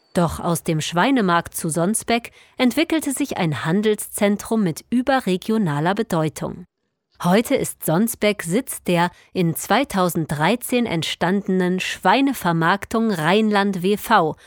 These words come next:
von der aus die Schweinepreise für die Region festgelegt werden. Doch nicht nur das, was auf den Teller kommt, sondern den Teller selber konnte man in Sonsbeck gut vermarkten. Zwischen Mitte des siebzehnten und Anfang des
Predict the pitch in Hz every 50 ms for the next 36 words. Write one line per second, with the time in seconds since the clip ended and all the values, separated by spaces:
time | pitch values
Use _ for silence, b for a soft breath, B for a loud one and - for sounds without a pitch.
0 | b b b b b b - - 240 240 226 277 311 302 - 302 311 - - -
1 | 185 165 - - - - - 165 180 220 240 247 240 - - - 165 175 185 180
2 | 202 185 - - 220 208 247 247 - 285 240 - 190 180 180 180 170 160 147 -
3 | - 170 143 - - - 165 147 160 160 139 - - - 160 147 147 147 - -
4 | - - _ _ _ _ _ _ _ _ _ _ _ _ _ - - 185 170 117
5 | - 180 175 160 - - 185 180 180 175 202 233 233 - - 190 170 - - -
6 | - 247 320 330 - - 185 170 160 - 185 180 180 180 170 - - 202 202 226
7 | 226 B B B B B B B - - 254 269 285 294 294 294 294 285 302 302
8 | 294 - - 190 196 208 233 226 196 175 196 214 269 285 226 180 165 160 - -
9 | 180 170 160 - 175 170 165 170 - 160 156 143 - 156 175 214 - - - 262
10 | 277 - _ _ - 196 196 - - - 254 262 240 202 165 151 147 - - -
11 | - - - - - _ _ _ _ _ _ _ _ _ - - 180 165 - -
12 | 170 151 147 156 226 269 - - 165 165 165 156 - - 196 226 - - - -
13 | 247 240 240 233 - - 254 254 254 - - 165 143 - - - 180 180 196 185
14 | - 185 175 165 147 156 151